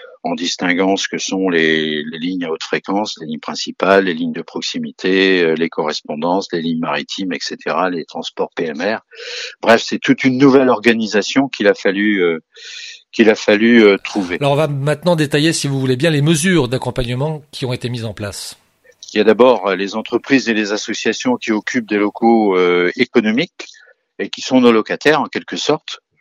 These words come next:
Speaker 1: C'est le cas sur, euh, Lorient-la-Basse, par exemple, mais dans d'autres, euh, secteurs. Évidemment, on a organisé un système de, de, euh, comment dirais-je, concernant la, la, le paiement des échéances de loyer, euh,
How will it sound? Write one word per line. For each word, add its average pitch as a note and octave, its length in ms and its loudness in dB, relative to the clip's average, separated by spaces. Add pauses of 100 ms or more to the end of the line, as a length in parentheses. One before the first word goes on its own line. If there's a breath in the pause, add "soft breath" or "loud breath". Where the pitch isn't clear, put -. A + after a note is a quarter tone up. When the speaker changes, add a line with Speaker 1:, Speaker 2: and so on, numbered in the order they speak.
Speaker 1:
C'est - 160 -16
le - 80 -20
cas F#2+ 160 2
sur, D#2+ 400 -6
euh, D2+ 480 -2
Lorient-la-Basse, E2 720 0
par E2 180 4
exemple, B2+ 340 0
mais F2+ 60 -4
dans E2+ 140 -2
d'autres, F#2 320 -6
euh, D#2 220 -2
secteurs. B2+ 580 2 (680 loud breath)
Évidemment, F#2+ 560 4
on G#2+ 80 0
a F#2+ 60 0
organisé F2 500 0
un G2 140 2
système A2 540 0
de, D#2 260 0 (840 loud breath)
de, F#2 120 4
euh, D#2+ 680 2 (960)
comment F#2 240 0
dirais-je, F#2+ 520 0
concernant G#2 480 -2
la, D#2+ 320 4
la, D2 160 -4 (480 loud breath)
le G2+ 100 0
paiement B2+ 340 4
des A2 220 0
échéances A2+ 380 0
de G#2+ 80 0
loyer, G2+ 560 0 (520)
euh, F#2 140 -6